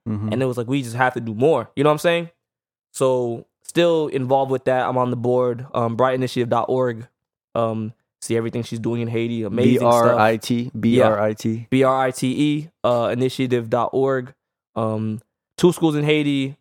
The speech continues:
Speaker 2: microloans project, community funding, um, health fairs, literally everything you can think of. Um, but just taking that to my own community in the United States. And so that's why I kind of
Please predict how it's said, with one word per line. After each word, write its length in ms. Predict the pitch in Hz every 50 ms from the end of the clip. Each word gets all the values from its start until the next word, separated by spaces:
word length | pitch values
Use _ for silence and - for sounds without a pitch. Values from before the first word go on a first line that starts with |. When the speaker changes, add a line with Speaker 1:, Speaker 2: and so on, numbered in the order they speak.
| _
Speaker 2:
microloans 540 | 131 131 139 135 - 135 131 131 131 127 -
project, 540 | - - 123 123 123 117 123 127 127 113 -
community 480 | - - 123 127 123 127 120 123 123 117
funding, 600 | - - 127 127 123 120 120 120 120 117 117 120 - _ _ _ _ - -
um, 260 | 120 117 117 117 113
health 340 | 117 131 143 147 143 143 -
fairs, 560 | - 143 139 135 131 127 123 120 113 - - - _ -
literally 560 | 127 135 135 127 123 120 120 117 117 135 - -
everything 400 | - 127 123 123 123 - 123 120
you 80 | 120 107
can 120 | - 107
think 220 | 92 113 113 - 82
of. 240 | 85 98 101 - _ _ _ _ _ _ _ _ _ -
Um, 440 | - 120 120 117 117 113 113 113 110 - _ _ _ _ _ _ _ _ _
but 140 | 131 131 127
just 200 | 127 131 123 -
taking 220 | - 160 147 156
that 120 | 147 139 -
to 100 | - 123
my 140 | 123 127 135
own 120 | 135 127
community 540 | 120 - 131 131 127 123 117 123 117 120 - _
in 80 | - 123
the 20 |
United 280 | 123 120 117 117 117 110
States. 500 | - - 131 131 131 - - - - - _ _ _ _ _ _ -
And 140 | 120 123 120
so 100 | - 123
that's 220 | 135 143 - -
why 160 | 127 123 123
I 20 | 117
kind 220 | - 123 120 117
of 160 | 117 117 117